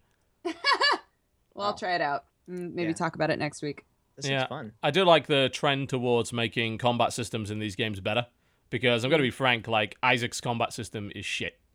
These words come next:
Speaker 3: And really, really basic. And a lot of those games that came out earlier are like that.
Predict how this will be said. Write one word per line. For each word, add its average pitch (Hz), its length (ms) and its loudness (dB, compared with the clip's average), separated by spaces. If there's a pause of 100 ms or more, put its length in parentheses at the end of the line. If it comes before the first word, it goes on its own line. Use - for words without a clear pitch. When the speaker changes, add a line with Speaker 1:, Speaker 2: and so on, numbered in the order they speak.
(340)
Speaker 3:
And 107 200 -4
really, 117 260 2
really 110 180 0
basic. 98 560 -6
And 127 100 -2
a 117 40 0
lot 123 220 2
of 131 60 0
those 127 260 6
games 120 300 2
that - 60 -10
came 123 200 2
out 110 120 0
earlier 120 540 2
are 110 100 -4
like 117 220 0
that. 170 240 4